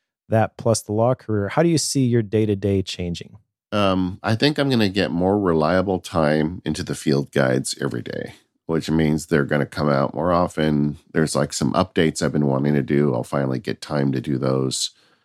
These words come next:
Speaker 2: And just in general, there'll be a more regular release cycle, and the quality will be better because I won't always feel rushed when I have to work on them.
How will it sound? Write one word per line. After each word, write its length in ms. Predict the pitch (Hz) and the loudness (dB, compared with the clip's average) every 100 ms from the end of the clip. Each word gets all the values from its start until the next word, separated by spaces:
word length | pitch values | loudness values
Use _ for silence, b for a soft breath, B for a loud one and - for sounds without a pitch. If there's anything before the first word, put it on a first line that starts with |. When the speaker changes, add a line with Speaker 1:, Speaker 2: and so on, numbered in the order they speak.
| b _ _ | b _ _
Speaker 2:
And 440 | 76 73 67 67 67 | -2 0 0 -2 -4
just 220 | - - | -6 0
in 160 | 90 69 | 0 0
general, 720 | 76 80 87 76 62 64 60 _ _ _ - | 0 0 2 0 0 -2 -4 _ _ _ -8
there'll 240 | 87 85 | 0 0
be 240 | 78 85 80 | 0 0 0
a 80 | |
more 300 | 76 71 71 | 0 0 -2
regular 640 | 69 73 78 80 73 69 69 | 0 0 0 0 2 0 -2
release 460 | - 67 64 73 80 | -4 -4 0 0 0
cycle, 640 | 87 98 - 123 120 117 - 76 | 0 0 0 0 0 -2 -4 0
and 300 | 71 67 78 | 2 2 0
the 80 | |
quality 400 | 76 143 151 76 | -2 0 2 0
will 120 | 69 62 | -2 -4
be 100 | 60 | -4
better 300 | - 58 60 | -2 -2 -4
because 320 | - - 67 | -6 -6 -4
I 60 | |
won't 240 | 67 71 60 | -2 -2 -2
always 260 | 64 67 | -2 -4
feel 220 | - 67 57 | -4 -6 -4
rushed 440 | 60 57 - - | -4 -4 -6 -6
when 120 | 57 | -6
I 60 | 55 | -6
have 160 | - | -8
to 80 | - | -8
work 280 | 58 55 - | -6 -6 -8
on 80 | - | -12
them. 260 | - - | -12 -14